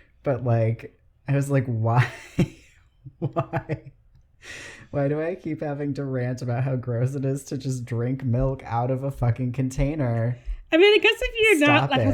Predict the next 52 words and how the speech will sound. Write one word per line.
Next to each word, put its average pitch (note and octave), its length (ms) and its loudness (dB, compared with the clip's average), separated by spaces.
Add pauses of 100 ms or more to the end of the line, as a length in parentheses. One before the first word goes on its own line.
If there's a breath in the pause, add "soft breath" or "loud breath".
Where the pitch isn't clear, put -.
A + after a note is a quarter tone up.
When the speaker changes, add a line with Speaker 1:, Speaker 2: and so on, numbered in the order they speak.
Speaker 1:
it. - 140 -16
Speaker 2:
lactose B3+ 460 -2
intolerant G#3 640 2
and F3+ 120 -2
you're F#3+ 140 4
doing, G3+ 460 0
and G3+ 120 0
you're G3+ 100 4
expending G3+ 420 0
a G3+ 60 4
lot F#3+ 140 4
of E3 100 -4
energy E3+ 680 -2 (220)
like E3 600 -4
Simon F3 640 -2 (360)
and E3 300 -6
Buffy F#3+ 380 0
are E3+ 140 0
doing E3 360 -4
in D3+ 100 -4
their D3+ 140 -4
lives, D#3 560 -8 (440)
I F#3+ 80 -4
guess F3 260 -2
it B3 60 -4
makes B3 200 -2
sense C4+ 180 0
to C4 80 -10
chug C4+ 380 0 (160)
a A#3+ 100 0
whole B3 120 -2
lot B3 140 2
of A#3+ 80 -2
milk, B3+ 380 -4 (220)
but, F3 200 -4
like, D#3+ 380 -4
it's F3+ 240 -10
still D3+ 260 -8
gross. A#3 540 -8 (500)
Speaker 1:
I E3+ 220 2
will E3+ 260 0
say, A2+ 320 2
though, C#3 360 2
at B2+ 240 0
least D3 280 -4
Simon A#2+ 360 0
is B2+ 120 -2
probably B2 480 0
about A2 280 2
to A2+ 120 0
chug, G#2 380 0
like, G2+ 380 -4